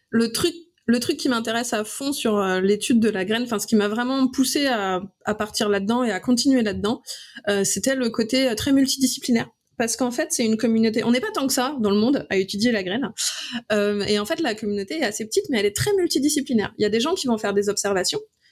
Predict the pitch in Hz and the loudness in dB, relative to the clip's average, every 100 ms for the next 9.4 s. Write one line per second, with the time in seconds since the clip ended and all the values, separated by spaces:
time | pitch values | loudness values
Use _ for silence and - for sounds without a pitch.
0 | _ 220 220 277 330 247 233 208 202 214 | _ -2 0 0 0 -2 0 -2 0 -2
1 | 214 196 185 208 196 226 - 415 254 - | 0 -2 -2 -2 -2 0 0 -2 -4 -6
2 | - - - _ - 208 190 202 202 214 | -16 -20 -20 _ -4 0 2 2 0 0
3 | 302 269 208 202 190 190 190 - 190 185 | -2 -2 -2 -2 -4 -2 -2 -2 -2 -2
4 | - 226 233 214 - 269 294 285 240 - | 2 4 4 4 0 0 0 -2 -4 -6
5 | - 208 190 180 180 214 - 285 - 214 | -2 0 2 0 0 -2 0 -2 -2 -2
6 | 214 185 185 196 196 208 214 196 240 285 | 0 2 2 2 4 2 0 -2 -4 -6
7 | - _ - 180 226 240 294 247 208 208 | -14 _ -4 0 2 2 0 0 0 0
8 | 190 175 - - - - - - - - | -2 -4 -8 -10 -16 -20 -20 -20 -8 -2
9 | 196 185 175 | 0 2 0